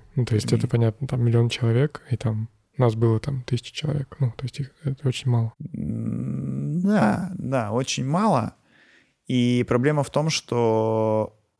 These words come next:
Speaker 2: все были нищеброды. Вот в чем прикол, да. То есть вот опять же, простите,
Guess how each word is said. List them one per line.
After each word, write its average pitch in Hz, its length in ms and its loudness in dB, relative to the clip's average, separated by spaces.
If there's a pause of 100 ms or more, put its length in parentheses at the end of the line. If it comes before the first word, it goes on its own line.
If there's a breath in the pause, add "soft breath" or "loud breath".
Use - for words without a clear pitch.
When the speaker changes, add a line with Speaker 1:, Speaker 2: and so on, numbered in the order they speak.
(160)
Speaker 2:
все - 180 -2
были 202 160 2
нищеброды. 120 640 0 (420)
Вот 104 280 -8
в - 40 -18
чем - 200 -10
прикол, - 540 -6
да. 120 460 -6
То - 80 -10
есть - 220 -8
вот - 180 -8
опять 104 280 0
же, - 140 -10
простите, - 580 -6